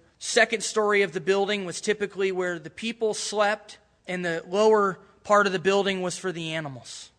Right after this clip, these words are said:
And they get there, Joseph, you can imagine, runs in, he, he talks to the innkeeper.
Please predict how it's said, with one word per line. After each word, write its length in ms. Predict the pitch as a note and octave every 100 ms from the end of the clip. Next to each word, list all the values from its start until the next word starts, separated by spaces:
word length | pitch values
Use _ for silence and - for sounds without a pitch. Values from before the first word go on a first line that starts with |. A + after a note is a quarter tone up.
| _
And 80 | F3
they 60 |
get 300 | D#3+ G#3 A3
there, 460 | A3+ A3 A3 A3 - _ _ _
Joseph, 520 | C#3+ E3+ G#3 G#3 A3 G3
you 80 |
can 140 | G3+ G#3
imagine, 680 | F#3 F#3+ G3 F3 G#3+ G#3+ - _ _ _
runs 400 | E3+ G#3 G#3+ D3+
in, 220 | G#3+ G#3+
he, 140 | G3+ F#3
he 180 | E3+ F3
talks 360 | A3 G#3+ G#3+
to 120 | -
the 260 | G3 G3+ G3+
innkeeper. 720 | G#3+ G#3 A3 G#3+ G#3 G#3+ -